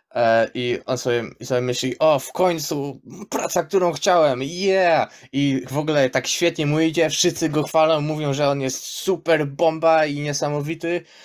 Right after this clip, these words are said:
E, i nagle przychodzi szefowa i mówi,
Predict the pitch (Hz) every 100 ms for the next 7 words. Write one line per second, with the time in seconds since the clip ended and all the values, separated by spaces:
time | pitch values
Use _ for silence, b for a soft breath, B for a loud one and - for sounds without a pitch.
0 | B B - 127 127 127 127 139 139 135
1 | 131 131 147 139 139 135 131 - 135 139
2 | 131 120 - 110 131 120 120 113 120 120
3 | 117 117 117